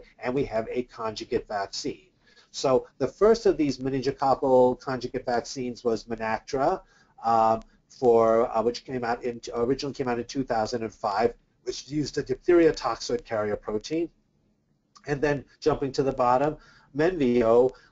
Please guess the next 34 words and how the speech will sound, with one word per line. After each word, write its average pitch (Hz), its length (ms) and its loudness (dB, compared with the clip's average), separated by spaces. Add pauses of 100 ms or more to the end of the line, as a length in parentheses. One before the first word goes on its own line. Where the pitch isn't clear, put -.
which 139 260 0
used 139 340 2
a 127 60 -4
different 175 420 0
carrier 120 340 6
protein, 120 540 0
crim 143 220 -4
one 131 120 -2
ninety-seven, 123 840 -2
which 131 180 2
is 127 100 -4
the 123 80 -8
same 135 280 -2
carrier 123 320 4
protein 120 500 -2
in 180 220 0
Prevnar, 98 580 -4 (360)
conjugated 123 560 0
to 123 80 0
the 113 80 2
four 120 320 2
polysaccharide 104 720 -8
groups. - 320 -20 (380)
Uh, 117 200 2
Menveo 139 480 2
came 139 260 -2
out, 127 280 0
uh, 139 120 2
five 127 320 0
years 127 260 4
after 139 340 0
Menactra, 135 760 0 (260)
and 120 240 -4
then, 123 320 0